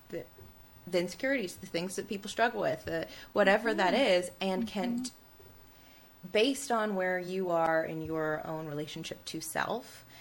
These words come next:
Speaker 1: the more compassionate I am and with myself, the more I know my own, uh,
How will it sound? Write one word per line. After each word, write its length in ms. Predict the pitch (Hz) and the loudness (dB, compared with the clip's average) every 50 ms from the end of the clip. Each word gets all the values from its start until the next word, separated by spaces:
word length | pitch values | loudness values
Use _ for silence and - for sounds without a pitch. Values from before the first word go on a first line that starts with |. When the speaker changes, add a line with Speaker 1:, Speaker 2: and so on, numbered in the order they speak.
| - - - - | -20 -20 -12 -6
Speaker 1:
the 60 | - 202 | -2 2
more 180 | 202 202 208 | 4 4 4
compassionate 520 | 202 220 202 202 190 190 190 - 175 175 175 | 2 0 -2 0 0 0 0 -2 -2 0 0
I 140 | 170 170 | 2 0
am 400 | 165 170 165 165 165 165 165 165 | 0 0 -2 0 0 0 -2 -2
and 240 | - - 165 160 160 - - - - - - - | -4 -4 -6 -6 -8 -10 -14 -16 -18 -18 -16 -6
with 260 | 175 180 165 170 - | -4 -4 -4 -2 -4
myself, 480 | 156 147 156 - - - 165 180 - - | -6 -6 -6 -6 -4 -2 -2 -2 -4 -4
the 80 | 180 | -6
more 240 | 180 180 170 170 170 | -4 -2 -2 0 0
I 180 | 165 165 165 165 | 0 0 -2 -2
know 260 | 165 165 156 160 160 | -4 -4 -4 -4 -4
my 300 | 160 160 160 160 160 - - - | -4 -4 -4 -4 -4 -6 -6 -6
own, 480 | 160 160 156 160 160 156 160 160 160 - - - - - - - - | -6 -4 -4 -4 -6 -6 -6 -8 -10 -10 -14 -18 -20 -20 -20 -12 -6
uh, 240 | 180 165 160 170 | -4 -4 -2 -4